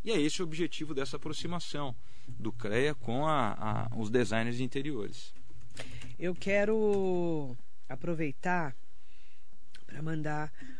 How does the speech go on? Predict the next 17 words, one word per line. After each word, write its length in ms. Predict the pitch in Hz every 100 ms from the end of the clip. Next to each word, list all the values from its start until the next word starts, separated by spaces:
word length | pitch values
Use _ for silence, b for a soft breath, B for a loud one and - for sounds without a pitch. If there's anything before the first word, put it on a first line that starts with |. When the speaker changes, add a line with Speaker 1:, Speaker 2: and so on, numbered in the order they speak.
| B -
Speaker 2:
um 140 | 156
bom 220 | 151 160 151
dia 140 | 147
especial 460 | 143 147 131 156 135
pra 100 | 143
quem 140 | 151
tá 100 | 143
aqui 140 | 135 -
com 140 | 143
a 80 | 131
gente. 680 | 120 139 147 180 - 208 226 B B B B B
O 140 | 190
Elvis, 340 | 185 202 196 175
arquiteto 540 | 175 180 - 175 190
lá 120 | 214
de 80 | 285
Suzano. 480 | 320 277 180 139